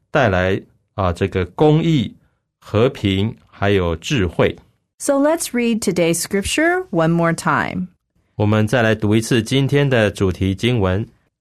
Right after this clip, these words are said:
Speaker 2: My son, do not despise the Lord's discipline,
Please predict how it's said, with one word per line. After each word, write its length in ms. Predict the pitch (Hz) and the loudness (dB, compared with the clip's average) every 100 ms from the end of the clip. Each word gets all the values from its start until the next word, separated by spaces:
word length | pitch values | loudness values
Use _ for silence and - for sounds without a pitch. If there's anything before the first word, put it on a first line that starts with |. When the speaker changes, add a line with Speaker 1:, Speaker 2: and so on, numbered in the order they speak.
| _ | _
Speaker 2:
My 260 | 208 208 214 | 0 2 2
son, 540 | 214 170 151 127 - 170 _ _ _ - | 0 0 0 -2 -8 -12 _ _ _ -6
do 140 | 220 | 0
not 320 | 220 247 302 | 2 2 0
despise 720 | 302 302 - 208 180 160 165 - | 0 -4 -2 0 2 0 -2 -2
the 120 | 240 | -2
Lord's 460 | 214 143 147 147 | 0 0 0 -2
discipline, 720 | - 185 175 165 170 123 - | -4 -4 -2 -4 -4 -4 -6